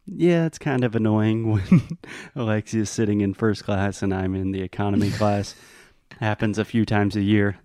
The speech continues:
Speaker 1: Not a big deal. I can get over it. But every day with the best food for free, <laughs>
Speaker 2: Okay.
Speaker 1: easy choice for me.
Speaker 2: Yeah. So, I think you're done.
Speaker 1: I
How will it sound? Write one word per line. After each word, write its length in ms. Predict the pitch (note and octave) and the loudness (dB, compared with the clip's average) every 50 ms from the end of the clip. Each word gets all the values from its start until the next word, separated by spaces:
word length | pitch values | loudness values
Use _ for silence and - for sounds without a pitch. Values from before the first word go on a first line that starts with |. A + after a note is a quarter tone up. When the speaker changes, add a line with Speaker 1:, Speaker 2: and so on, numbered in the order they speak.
| - | -14
Speaker 1:
Not 300 | F3+ F3 E3 D#3 D3+ C3+ | -8 -4 -2 -2 0 -2
a 40 | C3 | 0
big 180 | A#2+ C3 A#2+ A2+ | 0 -2 -2 0
deal. 320 | - B2 B2+ B2+ B2 G#2 - - _ _ - | 0 0 0 2 0 -2 -4 -8 _ _ -6
I 120 | - B2 | -4 -4
can 180 | A#2 - A#2+ A#2 | -2 0 0 2
get 120 | A2+ G#2 | 4 6
over 300 | G#2+ A2 A2+ G#2 G#2 A2 A2 | 6 6 6 6 4 2 2
it. 100 | A2+ - - - - - - - - - - - _ _ _ _ _ _ _ _ _ | 0 -2 -8 -20 -20 -20 -20 -20 -20 -20 -20 -20 _ _ _ _ _ _ _ _ _
But 140 | - G2+ F#2+ | -4 -2 0
every 300 | G2 G2+ G2+ G#2 G2+ F#2+ | 0 -2 -2 -2 -4 -2
day 380 | - F2+ F2 F2+ G2 G2+ G2+ - _ _ _ - _ _ _ - | -2 -2 -2 -2 -2 -4 -6 -8 _ _ _ -20 _ _ _ -10
with 220 | A#2+ G#2 G2 _ _ _ _ _ _ _ _ - | -10 -10 -10 _ _ _ _ _ _ _ _ -12
the 60 | - | -6
best 260 | - F#2+ F#2 - - | -4 -4 -4 -4 -6
food 260 | - G2+ G2+ G2+ G2 | -6 -4 -4 -4 -4
for 120 | - - G2+ | -6 -8 -10
free, 300 | - - A2 A#2 C3+ A#2+ _ _ _ | -6 -6 -6 -6 -6 -8 _ _ _
<laughs> 160 | _ - - C4+ A3+ - _ _ _ _ _ _ _ _ _ _ _ _ _ - | _ -10 -8 -8 -8 -8 _ _ _ _ _ _ _ _ _ _ _ _ _ -8
Speaker 2:
Okay. 100 | A3+ G#3+ D3+ | -4 -2 0
Speaker 1:
easy 240 | D#3 D3+ C#3 C3+ A#2 | 0 0 0 -2 -6
choice 280 | - G2+ - - - | -8 -6 -8 -8 -8
for 120 | - - - | -10 -10 -8
me. 160 | - - - - _ _ - | -8 -8 -10 -12 _ _ -14
Speaker 2:
Yeah. 140 | C#4 E4+ A4+ F#4+ - _ _ _ _ _ _ _ _ _ _ - B3 | -12 -12 -12 -14 -16 _ _ _ _ _ _ _ _ _ _ -12 -10
So, 340 | - - - D#3+ E3+ F3 - _ _ _ _ _ _ _ _ _ _ _ _ _ _ _ _ _ _ _ - | -8 -6 -8 -8 -8 -10 -14 _ _ _ _ _ _ _ _ _ _ _ _ _ _ _ _ _ _ _ -2
I 120 | A#3 A#3 | -2 -2
think 240 | G#3 C4+ C#4 C#4+ A#3+ | -2 -4 -10 -10 -10
you're 200 | F4 F#4+ G4 F#4+ | -10 -10 -10 -10
done. 300 | F#4 F#4+ F#4 E4 D#4+ E4 - _ _ _ _ - | -10 -10 -12 -12 -14 -16 -20 _ _ _ _ -10
Speaker 1:
I 300 | - A2 A2+ A2+ A#2 A#2 | -6 -4 -4 -4 -4 -6